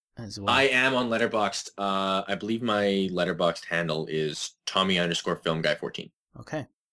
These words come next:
Speaker 1: So Film Jive can be found at filmjive dot wordpress dot com, Facebook, Stitcher Radio, and iTunes. And you can get in touch with us by sending your emails to filmjive at gmail dot com.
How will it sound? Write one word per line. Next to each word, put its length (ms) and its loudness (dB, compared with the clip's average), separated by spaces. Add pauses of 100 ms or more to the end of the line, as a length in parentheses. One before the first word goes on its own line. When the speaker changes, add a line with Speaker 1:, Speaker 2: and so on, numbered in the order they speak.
(480)
Speaker 1:
So 360 6
Film 300 4
Jive 340 4
can 140 -2
be 100 0
found 280 -2
at 100 -2
filmjive 500 -2
dot 180 -2
wordpress 480 -2
dot 200 -6
com, 400 -8 (100)
Facebook, 580 0
Stitcher 440 -4
Radio, 500 -2
and 360 -8
iTunes. 600 -6 (480)
And 360 -2
you 120 4
can 100 2
get 100 2
in 120 0
touch 300 0
with 160 -4
us 200 2
by 140 -4
sending 340 0
your 100 -4
emails 640 -2 (480)
to 260 -2
filmjive 720 -2
at 220 -4
gmail 360 -4
dot 220 -6
com. 400 -10